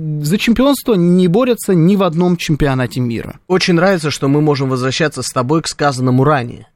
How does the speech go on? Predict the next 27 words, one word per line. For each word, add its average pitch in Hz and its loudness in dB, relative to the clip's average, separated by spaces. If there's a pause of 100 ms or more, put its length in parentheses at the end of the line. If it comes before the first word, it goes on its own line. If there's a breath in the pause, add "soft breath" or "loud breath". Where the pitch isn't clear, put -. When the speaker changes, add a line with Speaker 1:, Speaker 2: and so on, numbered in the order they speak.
(120)
Speaker 2:
Мы 139 2
констатировали 139 0
факт, 143 0
это 113 -8
стопроцентный 147 -2
медицинский 120 -4
факт, 175 -2 (280 loud breath)
что - -2
у 165 2
"Спартака" 147 -2 (280)
одна 127 0
из 127 -2
самых 160 -4
слабых 139 -2
и 135 -2
несбалансированных 127 0
защит 117 -2 (260 loud breath)
в 127 -4
российской 135 0
премьер-лиге. 123 -2
Э, 117 2 (100)
то, 175 2
что 147 0
Джики 131 0
сдал 147 0
очень 127 -2
сильно, 156 -2